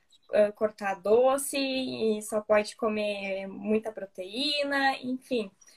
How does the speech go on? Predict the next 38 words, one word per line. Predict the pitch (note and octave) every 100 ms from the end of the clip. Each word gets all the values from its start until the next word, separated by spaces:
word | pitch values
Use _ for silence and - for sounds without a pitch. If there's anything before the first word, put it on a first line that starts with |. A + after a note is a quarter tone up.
| _ _
São | - D#4+
coisas | E4+ D#4 E4 D#4+
muito | C#4+ C#4+ D#4+ A#4 G4+
restritivas | D#4 D4+ C4 B3+ - G3 G#3 C#4 -
e | - C#4
muito | C4+ C4+ D4 D4 D#4 E4 D#4+
difíceis | C#4+ C#4 C4 A#3+ C4 C4
da | A#3+
gente | A#3+ A#3 A3+
manter | A#3 C4 C#4 C#4+ A3
a |
longo | A3 A3 A#3
prazo. | - C#4+ G3+ - -
Tu | -
não | C4 D#4+
vai | D#4 C#4 C#4+
conseguir | C4 A#3+ A3+ A#3
manter | A#3 A#3 A#3 A3
pelo | B3 B3
resto | A3 A#3+ B3+ A3+
da | A3+
tua | A3+ A3+
vida | A3 G#3+
essa | G#3+ G#3+
alimentação. | G#3+ G#3+ G#3 A3 A3 G3 - _ _ - - _ _ _
Então, | B3 D4+ - C4+ D#4 E4
o |
que | - E4+ F#4
que | G#4+
acontece? | G4 F#4+ F#4 D#4+ - - -
A | B3
pessoa | B3+ C4+ C4 C4+
segue | C#4 - - B3+ B3 B3
a | D#4+
dieta | C4+ G#3+ -
por | G#3+ G#3
um | G#3
tempo, | G#3+ G3 G3 G3 F#4